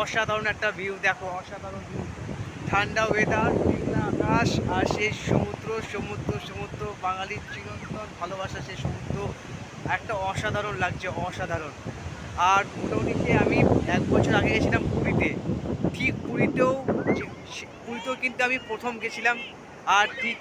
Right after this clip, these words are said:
এই মন্দারমণিতেও কিন্তু প্রথম আসলাম। পুরীতেও যখন প্রথম গেছিলাম সেখানেও কিন্তু ঠিক এইরকমই ঠান্ডা ওয়েদার ছিল, মেঘলা আকাশ ছিল।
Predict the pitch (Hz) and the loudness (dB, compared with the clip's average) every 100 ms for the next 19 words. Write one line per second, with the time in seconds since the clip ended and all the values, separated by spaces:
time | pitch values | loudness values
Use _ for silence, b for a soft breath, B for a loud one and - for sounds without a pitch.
0 | 202 208 196 208 220 226 240 226 214 240 | -2 -2 -4 -8 -6 -6 -4 -6 -6 -8
1 | 202 208 214 202 180 170 139 - - - | -8 -8 -2 -2 -2 -4 -4 -12 -18 -18
2 | - - - - - 247 262 262 269 - | -14 -12 -10 -6 -4 0 0 4 8 8
3 | - - - - - 254 - - - 247 | 10 10 10 8 6 4 4 6 6 6
4 | 240 226 226 240 240 240 - - 254 - | 0 -4 -6 -6 -8 -10 -10 -6 -2 2
5 | - 220 - - - - - - 190 202 | 4 6 6 6 6 4 2 0 2 4
6 | - 202 214 220 220 214 214 226 226 226 | 6 6 4 4 4 4 4 6 6 6
7 | 214 214 202 214 - - | 6 6 6 8 6 6